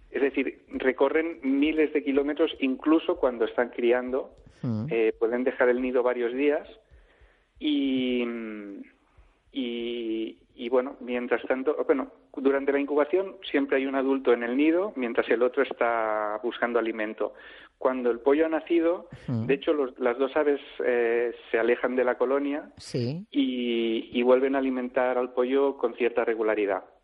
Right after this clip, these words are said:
Speaker 2: Ujú, porque
Speaker 1: Y, y
Speaker 2: ¿el pollo cuándo se hace independiente?
Speaker 1: Pues, em,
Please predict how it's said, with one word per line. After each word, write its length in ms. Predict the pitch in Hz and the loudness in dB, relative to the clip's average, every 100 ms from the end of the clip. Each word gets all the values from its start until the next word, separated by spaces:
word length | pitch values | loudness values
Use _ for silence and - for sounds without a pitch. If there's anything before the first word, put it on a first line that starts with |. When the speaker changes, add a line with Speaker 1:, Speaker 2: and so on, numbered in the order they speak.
| _ - | _ -4
Speaker 2:
Ujú, 440 | 170 156 160 202 233 | 0 0 2 0 2
porque 340 | 156 - 175 - | 0 4 2 2
Speaker 1:
Y, 80 | 226 | -10
y 60 | - _ | -12 _
Speaker 2:
¿el 140 | 185 | 0
pollo 260 | - 220 254 | 6 6 6
cuándo 280 | 262 240 226 | 4 4 4
se 120 | 208 | 2
hace 160 | 185 190 | 2 0
independiente? 840 | 175 170 175 160 110 107 101 90 _ _ _ _ _ _ _ _ - _ _ _ _ _ | 2 0 0 -2 -2 -4 -8 -12 _ _ _ _ _ _ _ _ -20 _ _ _ _ _
Speaker 1:
Pues, 460 | 143 139 135 135 131 - - - | 2 2 2 -2 -6 -16 -16 -2
em, 760 | 127 127 127 127 127 127 127 | 0 2 2 2 0 -2 -4